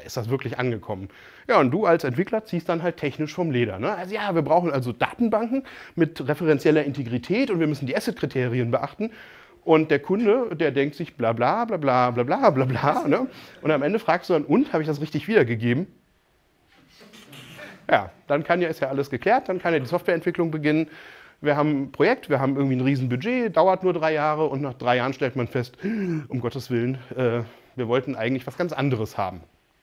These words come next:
Wie konnte das bloß passieren? Und das Problem ist, dass man zwar, beide reden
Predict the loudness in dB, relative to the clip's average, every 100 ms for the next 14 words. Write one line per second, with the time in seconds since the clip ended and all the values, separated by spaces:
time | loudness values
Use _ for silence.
0 | _ _ -20 -20 -20 -4 -2 4 4 4
1 | 0 -2 -2 -2 -2 -4 -10 -10 -10 -12
2 | _ _ -20 -20 -20 -16 -8 -8 -4 2
3 | 2 2 -8 -16 -12 -6 -2 -2 -2 -2
4 | -2 -2 -6 -14 _ _ _ _ _ _
5 | _ _ _ _ _ _ _ -6 0 0
6 | 0 0 0 0 -4